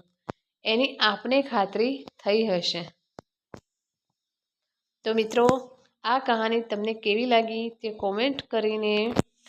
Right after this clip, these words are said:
જરૂર જણાવશો, અને વીડિયો પસંદ આવ્યો હોય તો લાઈક અને શેર કરજો, તથા ચેનલ ઉપર જો નવા હોય તો ચેનલને સબસ્ક્રાઈબ કરજો.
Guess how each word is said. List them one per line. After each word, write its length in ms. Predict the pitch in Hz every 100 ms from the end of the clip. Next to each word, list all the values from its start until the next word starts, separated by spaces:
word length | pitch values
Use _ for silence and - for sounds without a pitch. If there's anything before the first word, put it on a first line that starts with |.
| _ -
જરૂર 420 | 190 226 294 294
જણાવશો, 680 | 254 214 208 208 - 220 220
અને 500 | 220 208 214 233 247 - _ _ _ _ 220
વીડિયો 420 | 214 254 277 302
પસંદ 440 | 262 233 240 226
આવ્યો 280 | 208 196 196
હોય 240 | 202 214
તો 220 | 220 - 214
લાઈક 540 | 202 202 220 269 - _
અને 260 | 226 226 226
શેર 440 | - - 196 220
કરજો, 600 | 233 208 196 208 240 277 - _ _ _ _ _ -
તથા 240 | 226 233 226
ચેનલ 420 | 226 214 247 277
ઉપર 180 | 277 240
જો 140 | 226
નવા 240 | 208 202
હોય 300 | 214 214 220
તો 160 | 226 220
ચેનલને 400 | 214 196 196 202
સબસ્ક્રાઈબ 680 | 190 185 - - - 233 240 240
કરજો. 540 | 220 208 214 226 233